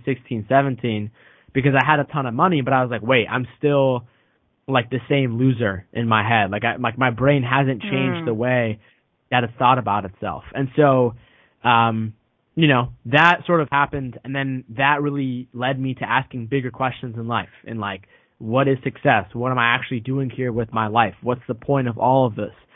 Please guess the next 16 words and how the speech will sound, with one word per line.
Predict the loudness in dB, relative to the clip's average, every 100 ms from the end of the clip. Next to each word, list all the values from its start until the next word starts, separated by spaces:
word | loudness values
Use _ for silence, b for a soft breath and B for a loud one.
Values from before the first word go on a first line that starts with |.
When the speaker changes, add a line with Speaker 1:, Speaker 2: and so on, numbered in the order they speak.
| b b _ -6
Speaker 1:
And | -4
eventually, | -2 -2 -2 0 2 2 -2 _ _ _ _ _ _ _ -4
when | 0
I | 2
was | 2 0
eighteen, | -2 -2 -4 -2 4
that | 4
led | 4 0
me | -2
down, | -4 -2 0 0
uh, | -2 -2
another | 2 6 8 8
not | 6 2 0
so |
great | -4 -4 -4
road | 0 2 2 0